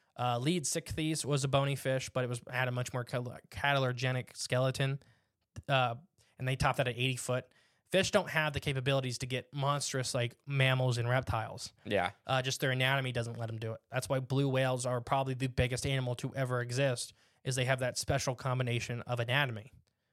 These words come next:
Speaker 1: to get that large. But this animal was a hundred eight or a hundred nine foot long. They go up to it, and like Jay said,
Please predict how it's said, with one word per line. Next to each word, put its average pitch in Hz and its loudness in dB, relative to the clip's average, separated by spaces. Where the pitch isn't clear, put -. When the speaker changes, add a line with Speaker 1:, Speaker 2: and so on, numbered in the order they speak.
Speaker 1:
to 131 -2
get 123 -2
that 127 -8
large. 127 -4
But 135 -8
this 233 6
animal 135 2
was 135 -2
a 131 2
hundred 170 0
eight 135 -8
or 127 0
a 120 0
hundred 151 -2
nine 131 -2
foot - -8
long. - -12
They 143 2
go 160 8
up 190 4
to 147 2
it, 139 4
and 127 -2
like 127 2
Jay 117 0
said, 117 -2